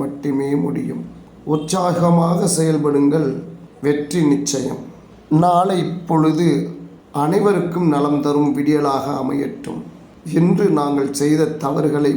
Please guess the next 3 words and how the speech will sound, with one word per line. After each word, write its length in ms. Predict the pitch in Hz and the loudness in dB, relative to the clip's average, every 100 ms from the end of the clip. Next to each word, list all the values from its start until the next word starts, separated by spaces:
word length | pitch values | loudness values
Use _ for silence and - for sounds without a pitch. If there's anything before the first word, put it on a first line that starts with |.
| 127 | 0
மன்னித்து 480 | 139 147 147 - 151 - - - - 135 | 0 0 -2 -4 -4 -6 -10 -14 -4 0
எல்லோருக்கும் 760 | 151 170 160 151 - - 156 - - - - - - - | 2 4 2 0 -2 -4 -4 -6 -10 -16 -20 -20 -20 -4
எல்லா 360 | 135 151 175 | 2 2 4